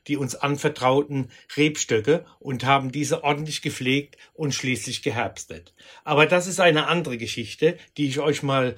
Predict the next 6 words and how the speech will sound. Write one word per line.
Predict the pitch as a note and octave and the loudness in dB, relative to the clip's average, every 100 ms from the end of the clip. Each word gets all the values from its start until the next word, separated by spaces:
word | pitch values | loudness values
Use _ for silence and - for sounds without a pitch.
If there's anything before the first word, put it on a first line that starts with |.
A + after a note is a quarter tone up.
| - | -10
spätestens | - - D#3+ D3+ D3 D3+ - | -8 0 0 0 -2 -4 0
nach | C#3+ C3+ | 0 0
der | C#3+ B2+ | -2 -4
ersten | C3 - D#3+ | -4 -6 -8
erfolgreichen | D3 C#3 C#3+ C#3+ C#3 C#3 C3+ C3+ A#2+ - - | -8 -4 2 2 2 -2 0 -4 -6 -10 -2
Jahrgangsverköstigung | C3+ D3+ E3+ C3+ A#2+ - A#2+ B2 A#2 - A2+ C#3+ | 4 4 4 0 -4 -4 -4 -4 -4 -4 -4 -4